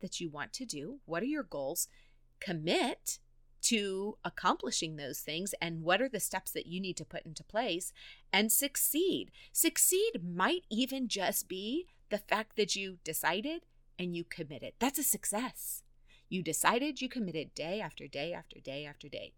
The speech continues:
being consistent. You can,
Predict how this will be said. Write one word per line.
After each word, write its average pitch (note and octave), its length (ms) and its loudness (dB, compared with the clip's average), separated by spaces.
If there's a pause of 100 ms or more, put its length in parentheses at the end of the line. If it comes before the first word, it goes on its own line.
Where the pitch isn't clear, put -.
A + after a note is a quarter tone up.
being D#3 380 -4 (280)
consistent. - 840 -6 (580)
You D4 360 6
can, B3+ 640 2